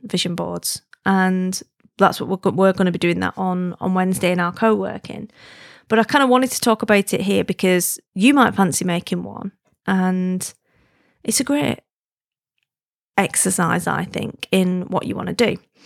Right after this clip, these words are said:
Now, the reason I'm kind of converted with the whole vision board thing is because the last vision board I did, it was just on a cork bo-, board. So I had, like, a cheapy ikea pin board,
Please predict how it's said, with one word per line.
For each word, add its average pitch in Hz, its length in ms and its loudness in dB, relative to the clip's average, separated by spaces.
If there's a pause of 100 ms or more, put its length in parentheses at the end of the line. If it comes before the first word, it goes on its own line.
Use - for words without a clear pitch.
(520)
Now, 214 60 2
the 220 140 4
reason 294 440 4
I'm 240 360 2
kind 247 280 2
of 214 120 -2
converted 196 800 2 (100)
with 180 420 0
the 196 140 -2
whole 185 220 0
vision 190 280 4
board 180 280 0
thing 190 180 2
is 165 140 -4
because 196 240 -2
the 220 100 2
last 254 300 0
vision 226 200 2
board 196 200 -2
I 170 80 0
did, 160 160 -2
it - 40 -4
was - 120 -4
just - 260 0
on 311 80 2
a 302 60 -2
cork - 560 0
bo-, 254 300 2
board. 269 340 -2
So - 160 -2
I - 20 -4
had, 202 140 -2
like, 202 180 -4
a 214 60 0
cheapy 240 640 0
ikea 208 720 2 (300)
pin 220 200 4
board, 262 320 2